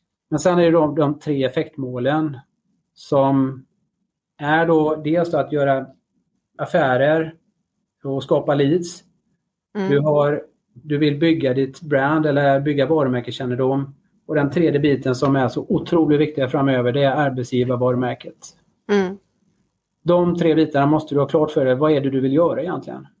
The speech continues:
Speaker 2: Mm.
Speaker 1: Och, eh, har, har man det på plats så blir ju det här mycket enklare och, eh, du får en hållbarhet i, i då.
Speaker 2: Precis.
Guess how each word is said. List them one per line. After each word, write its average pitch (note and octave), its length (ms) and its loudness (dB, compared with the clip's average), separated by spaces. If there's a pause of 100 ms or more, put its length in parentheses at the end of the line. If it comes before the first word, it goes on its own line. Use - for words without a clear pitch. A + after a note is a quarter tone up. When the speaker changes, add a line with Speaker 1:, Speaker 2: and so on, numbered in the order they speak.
(540)
Speaker 2:
Mm. F#3+ 240 -6 (100)
Speaker 1:
Och, C3+ 480 -8
eh, C#3 480 2
har, E3+ 320 0
har F#3 160 2
man F3+ 140 2
det G#3+ 120 2
på F3 100 -4
plats E3 280 0
så D#3 60 -8
blir E3+ 160 0
ju E3 180 2
det E3+ 100 2
här D3 200 0
mycket D#3 300 -2
enklare C#3 380 -2
och, C3+ 320 -2
eh, C3 460 2
du D3+ 100 -4
får F3 120 0
en D3+ 80 0
hållbarhet C3+ 600 0
i, D#3 40 0
i C#3 500 0
då. - 260 -2 (440)
Speaker 2:
Precis. - 280 -18